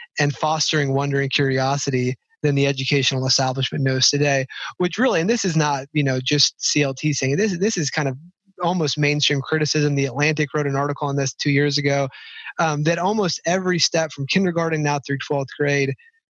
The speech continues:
kind of crushes curiosity, uh, and wonder, fascination with the world.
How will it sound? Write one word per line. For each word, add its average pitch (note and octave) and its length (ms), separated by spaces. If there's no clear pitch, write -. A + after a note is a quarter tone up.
kind F#3+ 140
of C#3 80
crushes F#3 460
curiosity, C#3 920
uh, C3+ 200
and C3+ 180
wonder, C#3+ 460
fascination C#3+ 640
with C3+ 140
the C3+ 80
world. C3+ 420